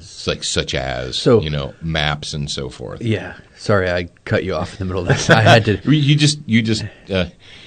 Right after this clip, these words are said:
Speaker 1: did you channel Miss South Carolina
Speaker 2: Yes,
Speaker 1: there for
Speaker 2: I
Speaker 1: a
Speaker 2: did.
Speaker 1: second? You were channeling Miss South Carolina?
Speaker 2: I channeled her.
Speaker 1: Like, so, <laughs> you,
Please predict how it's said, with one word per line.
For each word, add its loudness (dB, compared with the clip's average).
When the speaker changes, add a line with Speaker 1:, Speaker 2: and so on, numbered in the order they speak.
Speaker 1:
did 0
you -2
channel 2
Miss 0
South 0
Carolina 2
Speaker 2:
Yes, 0
Speaker 1:
there 2
for -4
Speaker 2:
I 2
Speaker 1:
a 2
Speaker 2:
did. -2
Speaker 1:
second? 0
You -4
were -2
channeling -4
Miss -8
South -8
Carolina? -8
Speaker 2:
I -4
channeled -8
her. -4
Speaker 1:
Like, -2
so, -6
<laughs> -8
you, -4